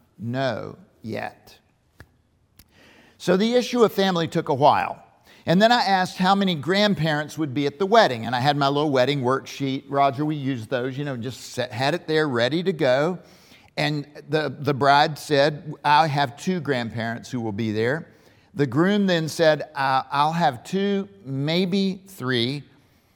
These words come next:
But then he o-, he had only met his father's mother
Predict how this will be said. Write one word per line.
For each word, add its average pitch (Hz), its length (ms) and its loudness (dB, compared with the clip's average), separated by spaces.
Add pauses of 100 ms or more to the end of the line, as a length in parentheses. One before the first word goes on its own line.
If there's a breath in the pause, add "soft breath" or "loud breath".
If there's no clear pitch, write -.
(260 soft breath)
But - 160 -2
then 185 200 2
he 180 340 0
o-, 180 160 2
he 160 180 0
had 175 120 6
only 190 260 2
met 180 360 0
his 139 260 -4
father's 170 760 2 (140)
mother 139 640 2